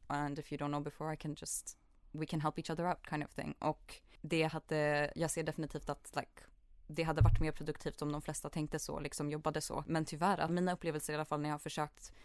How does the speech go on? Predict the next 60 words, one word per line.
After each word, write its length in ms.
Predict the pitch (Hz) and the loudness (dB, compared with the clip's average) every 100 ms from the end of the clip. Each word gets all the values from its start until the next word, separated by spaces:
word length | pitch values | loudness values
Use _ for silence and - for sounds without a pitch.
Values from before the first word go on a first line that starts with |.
| - | -6
säga 240 | - 165 | 2 2
till 280 | - 160 143 | 2 0 2
andra 280 | 151 151 156 | 2 2 0
vita 240 | 165 165 | 2 0
personer 300 | 156 151 143 | -2 -2 -2
till 260 | - - 151 | -6 -6 -6
exempel 420 | - 147 147 143 | -4 -2 -2 -4
att 160 | - - | -6 -2
så 80 | |
här, 120 | 143 - | -2 2
"Ah, 140 | 175 | 2
but 180 | 156 156 | 2 -4
that's 340 | 151 - - - | -6 -6 -8 2
not 180 | 151 139 | 2 2
okay", 260 | - 147 147 | 0 -6 -4
så 160 | 151 | -4
blir 120 | 151 | 0
det 80 | 147 | 0
så 120 | 143 | 2
här 160 | 143 143 - | -2 -2 -4
en 140 | 151 | -2
defense, 460 | 151 - 147 - - | -2 0 0 0 -2
eller 120 | 143 | -2
att 100 | 151 | 0
de 120 | 151 | 0
blir 140 | 147 147 | 0 0
jättemycket 720 | 151 - 151 143 143 - - | -4 -4 2 4 2 -2 -2
i 120 | 156 | -2
försvar 440 | - 147 - 151 147 | -2 -4 4 4 4
och 140 | 139 | -4
att 140 | 147 | -2
de 160 | - 143 | 0 -2
liksom 280 | 143 - 147 | -2 -2 -2
inte 420 | 143 - 143 143 - - - - | -4 -2 0 0 -4 -20 -20 -2
kan 240 | 160 151 | 0 0
ta 240 | - 151 | 0 0
emot 280 | 147 160 175 - | 2 0 0 -2
det 120 | 147 | 0
man 160 | 143 | 0
säger. 220 | 147 151 147 | 0 0 -2
Jag 100 | 147 | 0
säger 160 | 175 | 0
inte 160 | 180 - | -2 -4
till 100 | - | -2
dig 100 | 143 | -2
att 80 | - | 0
du 60 | |
är 40 | 143 | -4
en 60 | |
dålig 280 | 147 147 147 | -2 -4 -6
person, 280 | 147 185 170 | -8 -6 -6
jag 100 | 156 | -6
säger 180 | - 156 | -2 0
ingenting 440 | 147 147 - 175 | 0 -2 -4 -4
av 100 | 151 147 | -4 -2
det 180 | 151 143 | -2 -2
liksom. 260 | - 143 147 | -4 -4 -4
Jag 80 | |
säger, 180 | 147 151 | -4 -4
you 100 | 82 | -6